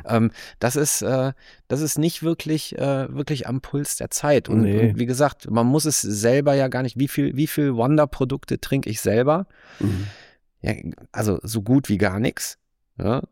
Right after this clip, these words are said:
Speaker 2: so gut wie gar nix. Äh, ich beschränke mich da aufs, aufs Verkaufen und aufs Bewerben dieser Produkte.
Speaker 1: Mhm.
Speaker 2: Aber, ähm, das, äh, das, äh, ja, also ich, ich verstehe das manchmal nicht. Ich verstehe das manchmal nicht, wie so Alteingesessene sich da immer noch so, so gegen sträuben.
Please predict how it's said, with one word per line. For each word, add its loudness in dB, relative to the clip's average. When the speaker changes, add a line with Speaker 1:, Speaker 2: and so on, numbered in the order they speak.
Speaker 2:
so -4
gut -2
wie 2
gar -2
nix. -4
Äh, -2
ich -8
beschränke -4
mich -6
da 2
aufs, -6
aufs -8
Verkaufen -6
und -6
aufs -8
Bewerben -4
dieser 0
Produkte. -2
Speaker 1:
Mhm. 0
Speaker 2:
Aber, 2
ähm, 4
das, -4
äh, 4
das, -4
äh, 2
ja, -12
also -4
ich, -4
ich -6
verstehe 2
das 0
manchmal 2
nicht. 0
Ich -4
verstehe 0
das 2
manchmal -2
nicht, -4
wie 0
so 0
Alteingesessene 0
sich -6
da 0
immer 0
noch -2
so, 0
so 0
gegen 0
sträuben. 0